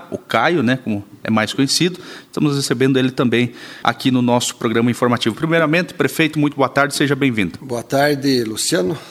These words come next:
Speaker 2: Boa tarde, ouvintes. Boa tarde ao nosso secretário de Educação, Carlos Zenaro. E estamos aqui para, ah, divulgar as ações, né, mais precisamente nesse programa da pasta da educação.
Speaker 1: Muito bem, boa tarde ao Caio também, seja bem-vindo, satisfação recebê-lo aqui no nosso informativo da Prefeitura.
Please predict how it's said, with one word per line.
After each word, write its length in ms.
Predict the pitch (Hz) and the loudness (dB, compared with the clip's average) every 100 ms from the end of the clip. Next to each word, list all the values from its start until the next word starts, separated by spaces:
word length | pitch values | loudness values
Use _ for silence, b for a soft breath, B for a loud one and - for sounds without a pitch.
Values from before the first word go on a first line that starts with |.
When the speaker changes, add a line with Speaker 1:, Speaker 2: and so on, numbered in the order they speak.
| B B - | B B -12
Speaker 2:
Boa 140 | 104 | -8
tarde, 260 | 104 117 113 | -4 -2 -2
ouvintes. 720 | 95 156 101 - - - - - | 0 0 0 -4 -4 -4 -6 -12
Boa 160 | 98 101 | -12 -8
tarde 480 | - 120 113 107 120 | -2 -2 -2 -4 -8
ao 120 | 110 | -8
nosso 360 | 113 113 - 101 | -6 -6 -8 -8
secretário 600 | - 107 107 104 - 110 | -8 -8 -8 -8 -6 -6
de 120 | 101 101 | -6 -8
Educação, 560 | 101 98 92 113 110 | -10 -8 -8 -6 -6
Carlos 300 | 101 98 101 | -6 -10 -4
Zenaro. 440 | 123 135 147 202 214 B B B B B _ | -2 0 0 -2 -8 B B B B B _
E 200 | 135 131 | -2 -2
estamos 340 | 127 - 131 131 | -2 -2 0 -2
aqui 240 | 123 127 | -2 -6
para, 480 | 120 131 135 135 - B B B B _ | -2 0 0 -2 -10 B B B B _
ah, 320 | 110 107 101 98 | -8 -6 -8 -8
divulgar 500 | 131 151 117 127 131 | -2 0 2 2 2
as 160 | 113 | -2
ações, 640 | 113 - 131 175 - - - | -4 0 2 2 0 -6 -10
né, 340 | 95 98 139 - B B | -12 -8 -10 -12 B B
mais 180 | 120 117 | -8 -8
precisamente 500 | 113 120 123 117 120 | -6 -4 -2 -2 -2
nesse 240 | 123 117 | -2 -4
programa 320 | 147 120 127 | -4 0 0
da 120 | 131 123 | -2 -4
pasta 380 | 127 120 - | -4 -4 -4
da 60 | 131 | -6
educação. 560 | 120 120 123 - 101 - - | -4 -4 -4 -4 -6 -10 -4
Speaker 1:
Muito 160 | 151 | 0
bem, 120 | 185 196 | 0 0
boa 100 | 170 | 2
tarde 260 | 170 165 | 2 2
ao 80 | 160 | 0
Caio 360 | - 151 156 156 | 2 2 2 0
também, 400 | 180 156 175 220 | 2 4 2 2
seja 280 | 180 165 | 2 0
bem-vindo, 640 | 170 175 151 139 185 175 - | 2 2 2 2 0 -2 -6
satisfação 600 | - - 135 - 135 135 | -6 -2 -2 0 0 0
recebê-lo 420 | 139 131 123 135 | 0 0 2 0
aqui 120 | 127 | 2
no 100 | 131 | 2
nosso 260 | 127 123 139 | 2 2 0
informativo 520 | 131 127 120 123 123 | 2 2 2 -2 0
da 100 | 123 | 0
Prefeitura. 520 | 120 117 120 95 | -2 -4 -4 -4